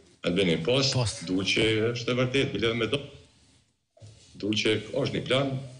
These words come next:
Speaker 1: është me dhjetë pika, siç e përshkruan zoti Kurti me preambulën pesë fjalë, pesë fjalësh, me ato dhjetë pikat e tij,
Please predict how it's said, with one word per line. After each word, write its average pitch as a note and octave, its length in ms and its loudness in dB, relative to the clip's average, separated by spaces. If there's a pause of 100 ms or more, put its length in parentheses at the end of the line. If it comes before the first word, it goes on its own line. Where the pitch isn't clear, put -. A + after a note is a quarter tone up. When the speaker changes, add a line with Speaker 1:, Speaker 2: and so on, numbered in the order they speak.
(920)
Speaker 1:
është B2+ 240 2
me A#2 100 2
dhjetë F2 220 0
pika, C#3+ 260 0
siç - 160 -2
e D3+ 80 2
përshkruan C3+ 320 0
zoti B2 300 0
Kurti A2+ 360 2 (220)
me B2 160 2
preambulën A2 680 2 (160)
pesë G2+ 320 0
fjalë, A2+ 400 2
pesë G2 240 2
fjalësh, G#2+ 640 2 (100)
me A#2+ 220 4
ato A2 180 -2
dhjetë F#2 220 -6
pikat D2+ 320 -2
e - 80 -12
tij, D3 240 2